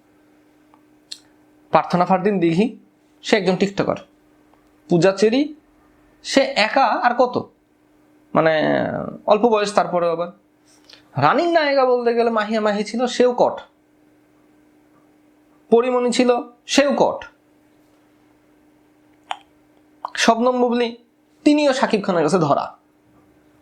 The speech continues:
বিদ্যা সিনহা মিম, তিনিও বিবাহিত। তাহলে বাংলাদেশে নায়িকা কই? অপু বিশ্বাস, তিনি তো এক্সপায়ার আপনাদের কথা অনুযায়ী।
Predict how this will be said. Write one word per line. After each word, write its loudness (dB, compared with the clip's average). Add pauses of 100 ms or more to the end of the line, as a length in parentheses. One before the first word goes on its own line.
(1000)
বিদ্যা 4
সিনহা 2
মিম, -2
তিনিও 2
বিবাহিত। 0 (2250)
তাহলে 2
বাংলাদেশে 0
নায়িকা -2
কই? -4 (1000)
অপু 4
বিশ্বাস, 0 (280)
তিনি 4
তো 2
এক্সপায়ার 0 (480)
আপনাদের 2
কথা 0
অনুযায়ী। -6